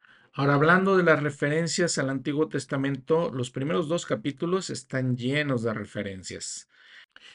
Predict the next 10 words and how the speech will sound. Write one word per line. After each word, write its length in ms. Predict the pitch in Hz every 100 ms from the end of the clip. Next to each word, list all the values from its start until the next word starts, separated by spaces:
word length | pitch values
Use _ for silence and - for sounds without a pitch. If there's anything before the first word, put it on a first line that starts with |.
| _
Y 120 | 135
empieza 420 | 147 196 208 214
Pablo 500 | - 180 180 180 180
enseñándonos 1000 | 139 139 127 139 139 151 151 156 156 147 143
la 200 | 123 120
doctrina 960 | 123 107 - 151 160 131 123 135 160 - - - _
de 140 | 131
la 140 | 127 127
relación 600 | 127 123 123 147 147 143
que, 280 | 143 139